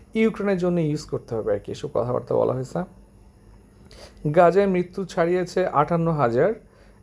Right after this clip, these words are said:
এবং পুতিনের ভালো কথা বলেন এবং সন্ধ্যায় মারেন বোমা, বলেছে ট্রাম্প। মূলত ট্রাম্পের সাথে আপনার ইউক্রেনের একটা চুক্তি হয়েছে,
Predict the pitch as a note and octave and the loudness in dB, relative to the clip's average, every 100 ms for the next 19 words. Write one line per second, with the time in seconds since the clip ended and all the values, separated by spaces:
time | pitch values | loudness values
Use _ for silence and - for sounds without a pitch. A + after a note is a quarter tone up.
0 | D3+ E3+ E3 F#3 F#3 F#3+ F3+ E3 D#3 E3 | 0 0 0 -2 0 0 -2 2 2 4
1 | F3 E3+ F3+ F3 F3 F#3+ G#3+ - D3 D#3 | 2 2 2 2 2 0 -2 0 0 0
2 | - E3 D#3+ E3 E3+ E3 F3 E3 C#3 D#3 | -2 -2 0 0 0 0 0 0 0 0
3 | F3 D3+ D3 C#3+ E3+ E3 E3 D3 F3+ - | 0 2 2 2 -2 -2 0 0 0 -8
4 | - - - F3+ G3 G#3+ E3 F#3+ A3 - | -20 -20 -6 2 2 4 4 4 0 0
5 | F3+ E3+ E3+ F#3+ - F#3 F#3+ F#3 F#3+ E3+ | 0 0 0 -2 0 0 0 0 -2 -2
6 | F3 E3+ F#3 F#3 F3+ F3+ F3+ G#3 - F#3+ | -2 -4 -6 -4 -4 -4 -4 -8 -2 2
7 | D3+ B2 - | 2 2 -4